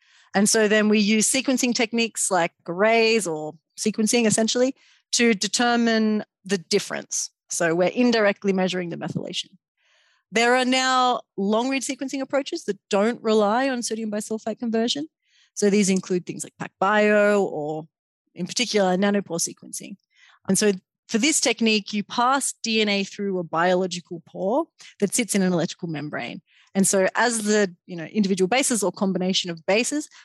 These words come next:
pass through the protein pore, you can measure the change in electrical resistance.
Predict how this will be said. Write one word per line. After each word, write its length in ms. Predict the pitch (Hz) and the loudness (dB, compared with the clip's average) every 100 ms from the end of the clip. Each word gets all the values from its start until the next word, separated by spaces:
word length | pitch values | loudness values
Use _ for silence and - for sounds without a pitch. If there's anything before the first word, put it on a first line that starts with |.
| _ | _
pass 440 | - 226 220 - - | -2 0 0 -2 -4
through 540 | - 220 220 220 208 | -4 -2 -2 -2 -4
the 300 | 190 190 185 - | -2 -2 -2 -6
protein 340 | 156 - 160 - | -12 -10 -12 -4
pore, 200 | 214 285 _ _ | -4 -4 _ _
you 100 | 226 | -2
can 240 | 208 220 214 | 0 4 4
measure 500 | 240 240 240 220 202 - - | 4 2 0 0 -2 -4 -2
the 100 | 190 | -2
change 540 | - 240 226 226 220 | 0 0 0 0 0
in 80 | 208 | 0
electrical 400 | 202 190 - 175 | 0 -2 -8 -8
resistance. 720 | 165 170 - - - - - | -6 -4 -4 -6 -12 -8 -8